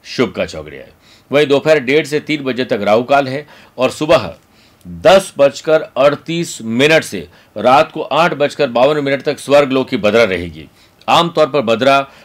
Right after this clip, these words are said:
खराब मानी जाती है, लेकिन पूर्णिमा के दिन और वो भी रक्षाबंधन पर भद्रा का दुष्प्रभाव नहीं रहता है। अब प्रिय साथियों,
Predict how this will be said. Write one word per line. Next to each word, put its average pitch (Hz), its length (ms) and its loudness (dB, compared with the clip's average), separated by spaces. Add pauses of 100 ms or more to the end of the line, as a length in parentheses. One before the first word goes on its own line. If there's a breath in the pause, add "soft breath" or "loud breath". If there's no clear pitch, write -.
(140 soft breath)
खराब 147 280 4
मानी 117 180 -2
जाती 120 260 -2
है, 131 40 -4
लेकिन 127 260 -4
पूर्णिमा 147 380 0
के 131 120 -6
दिन 135 160 -6
और 123 160 -4
वो 120 140 -4
भी 113 100 -2
रक्षाबंधन 120 600 -2
पर 131 140 -2
भद्रा 107 300 -2
का 131 300 -2 (260 loud breath)
दुष्प्रभाव 113 480 0
नहीं 98 180 -6
रहता 82 240 -8
है। 71 220 -16 (960 soft breath)
अब 185 140 4
प्रिय 185 180 2
साथियों, 175 380 0